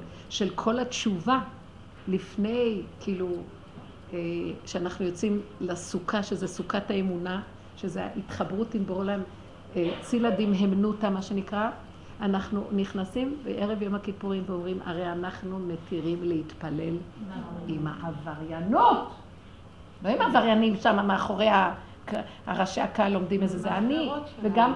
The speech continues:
Speaker 1: זה שאומר את זה, שהוא השליח ציבור, מתכוון לעצמו, וכל אחד צריך... העבריינות חייבת לצוף, כי רק דרכה נכיר את מציאות הבורא. כל יום הכיפורים ועיצומו,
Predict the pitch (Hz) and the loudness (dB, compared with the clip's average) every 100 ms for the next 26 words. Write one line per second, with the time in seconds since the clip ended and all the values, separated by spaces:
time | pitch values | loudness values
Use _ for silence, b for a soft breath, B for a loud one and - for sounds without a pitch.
0 | - 185 247 247 240 220 233 302 285 208 | 2 2 2 4 4 6 8 10 10 6
1 | 180 180 220 233 233 190 - - 185 - | 2 -2 -4 0 2 0 -4 -12 -10 0
2 | 233 247 247 254 220 320 220 196 - 185 | 4 4 2 0 0 2 0 0 0 0
3 | 190 190 190 220 196 196 190 208 - - | 0 0 0 -2 0 0 0 -6 -10 -12
4 | 175 - B B 170 165 165 165 180 196 | -14 -14 B B -8 -4 -4 -4 -4 -4
5 | - 165 170 - 151 - - - - 175 | -6 -8 -8 -10 -12 -12 -14 -14 -10 -6
6 | 185 - - 156 - 202 185 151 - 208 | -6 -4 -6 -6 -6 -4 -4 -6 -6 -4
7 | 226 190 - 156 - 156 156 165 147 139 | -4 -8 -10 -10 -8 -10 -10 -10 -10 -10
8 | 135 B B B - 311 311 285 277 262 | -10 B B B 8 10 10 6 4 2
9 | - 220 226 208 175 170 269 226 - 233 | 0 -2 -2 -2 -2 0 2 2 2 2
10 | 214 240 285 | 4 4 2